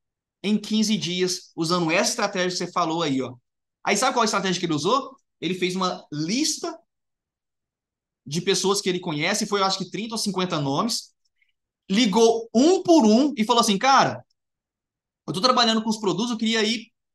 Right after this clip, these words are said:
na sua casa pra você conhecer, pra você me dar sua opinião, se você acha se o produto é bom ou ruim." Olha isso, ele ligou pra todos e falou, "Cara,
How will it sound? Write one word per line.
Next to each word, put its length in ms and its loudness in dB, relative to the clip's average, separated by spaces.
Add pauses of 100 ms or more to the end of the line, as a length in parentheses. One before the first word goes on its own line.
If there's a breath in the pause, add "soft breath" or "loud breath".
(180)
na 100 -4
sua 220 0
casa 500 0 (240)
pra 140 -2
você 240 -2
conhecer, 720 -4
pra 100 -20 (300)
você 180 -4
me 80 -6
dar 140 -2
sua 160 -4
opinião, 640 -4 (840)
se 200 -12
você 240 -4
acha 280 -4
se 120 -8
o 60 -10
produto 300 -4
é 80 2
bom 180 0
ou 180 2
ruim." 320 0 (400)
Olha 160 4
isso, 160 6
ele 80 4
ligou 160 2
pra 220 2
todos 680 4 (140)
e 60 -4
falou, 160 0
"Cara, 220 4